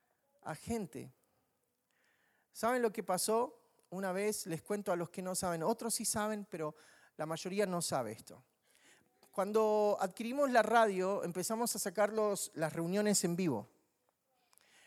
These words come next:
La gente empezó de, <laughs> a dejar de venir a la iglesia porque se quedaba en la casa escuchando el culto. Y en la semana me decían, "Pastor, qué buen culto tuvimos el domingo". Y yo decía, escañaba así, decía,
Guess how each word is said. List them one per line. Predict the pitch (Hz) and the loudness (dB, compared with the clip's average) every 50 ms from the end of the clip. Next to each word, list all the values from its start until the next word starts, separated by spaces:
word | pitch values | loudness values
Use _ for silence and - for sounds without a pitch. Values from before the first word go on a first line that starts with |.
| - _ - | -12 _ -6
La | 160 | -4
gente | 160 - 233 254 220 262 | -4 -2 -2 -2 -2 -4
empezó | 226 190 208 190 - 220 | -2 -2 0 0 2 4
de, | 220 214 208 202 202 - | 4 4 4 2 0 -4
<laughs> | - | -8
a | - - - | -10 -6 -4
dejar | 233 202 - - - - 240 208 | -4 -4 -4 -2 0 2 2 2
de | 202 202 | 2 0
venir | 180 165 - 262 320 233 | 0 0 0 2 2 2
a | 214 | 2
la | 185 | 2
iglesia | 160 151 175 208 320 302 - 294 226 202 277 - - - - - - _ | 0 0 0 0 0 0 2 2 0 0 0 -4 -14 -18 -20 -20 -14 _
porque | - 170 165 180 | -8 -4 -2 0
se | 175 - 185 | 0 -2 0
quedaba | 156 196 208 220 240 | 2 4 4 6 6
en | 240 233 | 6 6
la | 226 214 | 4 4
casa | 190 233 233 240 - 277 269 277 359 - - _ _ _ _ - | 4 6 6 6 6 6 4 2 2 -2 -12 _ _ _ _ -10
escuchando | - 175 - 196 190 - 226 226 226 220 214 226 226 - - _ _ _ - | -10 -6 -4 -4 -2 2 2 0 2 2 0 0 0 -2 -6 _ _ _ -8
el | - 170 175 | -6 -6 -4
culto. | 147 - 196 156 120 - - 117 - _ _ _ _ _ _ _ _ _ _ _ _ _ _ _ _ _ _ _ _ _ _ _ _ _ _ _ - | -4 -4 -4 -4 -6 -8 -10 -12 -12 _ _ _ _ _ _ _ _ _ _ _ _ _ _ _ _ _ _ _ _ _ _ _ _ _ _ _ -4
Y | - | -2
en | 240 269 | 2 2
la | 277 262 | 4 4
semana | - 302 294 311 320 294 | 4 2 4 4 4 6
me | 277 269 | 6 6
decían, | 262 - - 269 254 202 | 6 4 4 2 0 0
"Pastor, | - 214 - - 302 226 160 - - _ | 0 -2 0 2 0 0 0 -2 -12 _
qué | - - | -6 -4
buen | 320 277 254 277 262 | -2 0 0 -2 -2
culto | - - 277 285 220 165 - 190 | -2 -2 -2 -2 -2 0 -2 -4
tuvimos | 151 - 208 214 208 202 190 | -2 -2 -2 0 2 2 2
el | 175 | 2
domingo". | 180 190 220 220 196 175 | 2 2 2 2 2 0
Y | 165 | 0
yo | - - 202 | 0 0 0
decía, | 196 180 - - 202 196 175 | 2 2 0 0 0 0 0
escañaba | 156 123 87 147 - - - 160 151 160 180 185 170 147 | 0 -2 -4 -6 -6 -6 -6 -4 -2 0 2 2 0 0
así, | 143 - - 185 | -4 -6 -4 -2
decía, | 175 160 151 151 170 156 | 0 0 0 0 -2 -4